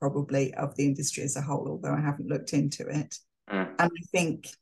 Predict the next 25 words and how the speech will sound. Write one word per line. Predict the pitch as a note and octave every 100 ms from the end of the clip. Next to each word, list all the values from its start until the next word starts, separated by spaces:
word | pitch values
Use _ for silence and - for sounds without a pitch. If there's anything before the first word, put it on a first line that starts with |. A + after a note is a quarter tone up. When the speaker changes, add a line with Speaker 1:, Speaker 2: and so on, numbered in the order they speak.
| -
Speaker 1:
it's | E3 -
partly | - G#3+ G3 F3
because | F3+ F#3+ F3+
of | C#3+
the | E3
way | D#3+ E3 E3+ E3
that | D#3+ -
I | D3+ D3 D3+ D3 D3 _ _
approach | D3+ - F3 F3 -
things. | A#2 B2 C#3+
So | - D#3 D3+ C#3+ _ _ _ -
there's | E3 E3
a | D#3+
term | - G#3+ F#3 E3 D#3
like | D#3 C#3+
bro | C#3+ E3 E3
marketing. | E3 E3 E3+ F3+ F3+ F3+ A3+ A3+ _ _ _ _ _ -
Speaker 2:
Okay. | - D#3 D#3
Speaker 1:
Um, | E3+ D#3+ - _ -
<laughs> | - - -
I | E4 A3 G#4 G#4 -
don't | G3 G3+ - -
come | F3
across | - D#3 -
that, | C#3 D3